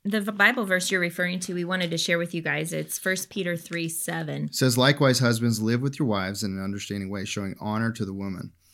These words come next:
Speaker 2: as the weaker vessel, since they're heirs with you of the grace of life, so that your prayers may not be hindered." I, I love that last part. Do you want your prayers to be hindered?
Speaker 1: Mm-hmm.
Speaker 2: Your prayers are
Speaker 1: Yep.
Speaker 2: literally hindered if you're not living with your wife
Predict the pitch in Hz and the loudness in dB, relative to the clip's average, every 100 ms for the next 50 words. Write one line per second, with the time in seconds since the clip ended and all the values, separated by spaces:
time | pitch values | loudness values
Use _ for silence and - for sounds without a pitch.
0 | - - 92 95 98 101 98 113 110 87 | -16 -10 -6 -4 -4 -4 0 0 0 -4
1 | - 90 - 90 - _ _ _ - 143 | -6 -6 -8 -8 -10 _ _ _ 4 8
2 | 147 104 - - - 104 - 92 78 - | 10 8 0 -8 -8 -8 -6 -6 -6 -12
3 | _ 98 87 - 92 110 117 104 90 - | _ -14 -12 -10 -6 -4 -4 -4 -8 -10
4 | - - 95 87 90 110 117 107 85 - | -12 -10 -8 -8 -4 -4 0 0 0 -6
5 | - _ - 101 98 92 95 98 104 92 | -10 _ -8 -4 -4 -4 -6 -6 -4 -6
6 | 82 104 101 - 117 127 120 113 110 113 | -4 -6 -6 -6 -2 0 0 -2 -4 -6
7 | - 98 - - - - 113 113 120 - | -6 -10 -10 -14 -16 -4 4 4 4 2
8 | 110 - - 92 98 113 117 98 95 98 | -2 -4 -6 -2 0 -2 -2 -6 -4 -2
9 | 98 117 190 180 - _ _ _ _ - | 0 2 0 -4 -10 _ _ _ _ 4
10 | 131 151 - - 147 127 120 107 117 143 | 6 6 4 4 4 6 4 4 4 6
11 | 156 151 143 - _ 139 156 131 101 85 | 6 4 0 -6 _ 2 4 4 2 -2
12 | - _ _ 107 107 117 113 107 101 117 | -12 _ _ -6 0 0 0 -2 -2 0
13 | 131 127 104 - 107 104 101 101 113 95 | 2 2 0 -4 -8 -6 -6 -2 0 -2
14 | 98 - | -6 -12